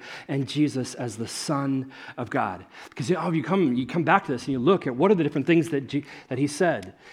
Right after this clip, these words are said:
You go back to chapter eight, and he said these. He said, "The Son of Man must suffer. The Son of Man must die,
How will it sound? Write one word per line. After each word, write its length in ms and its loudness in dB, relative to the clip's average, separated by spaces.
You 100 0
go 120 6
back 200 6
to 60 -4
chapter 440 0
eight, 260 4
and 340 -12
he 60 -2
said 260 0
these. 340 2
He 100 -4
said, 420 0
"The 80 -8
Son 340 0
of 60 2
Man 440 0
must 420 -4
suffer. 500 -6
The 60 -12
Son 220 -2
of 60 0
Man 280 0
must 240 -4
die, 460 2